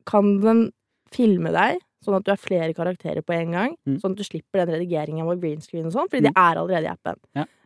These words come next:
Speaker 1: Og så er det innelagd, eh, eller sånne lydeffekter og musikk og sånn, det ligger allerede i appen.
Speaker 2: Mm.
Speaker 1: Så det er filmstudio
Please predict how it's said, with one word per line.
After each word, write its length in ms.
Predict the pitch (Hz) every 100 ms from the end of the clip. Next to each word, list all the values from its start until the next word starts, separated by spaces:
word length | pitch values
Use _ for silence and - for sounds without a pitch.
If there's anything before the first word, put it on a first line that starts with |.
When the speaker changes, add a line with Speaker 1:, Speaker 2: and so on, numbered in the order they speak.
| _
Speaker 1:
Og 80 | 233
så 80 | 233 240
er 160 | 190
det 100 | 208 220
innelagd, 600 | 196 170 175 180 180 180
eh, 420 | 185 180 180 185
eller 240 | 190 196 190
sånne 320 | 208 185 180
lydeffekter 720 | 190 180 156 170 160 _ 175
og 80 | 175
musikk 360 | 180 175 156 -
og 60 | 185
sånn, 120 | 233
det 120 | 208
ligger 520 | 196 165 165 165 185
allerede 320 | 185 208 180
i 80 | 196
appen. 380 | 170 - 247 208
Speaker 2:
Mm. 120 | 165
Speaker 1:
Så 80 | 156 -
det 120 | 196
er 80 | 220
filmstudio 640 | - 208 180 - - 202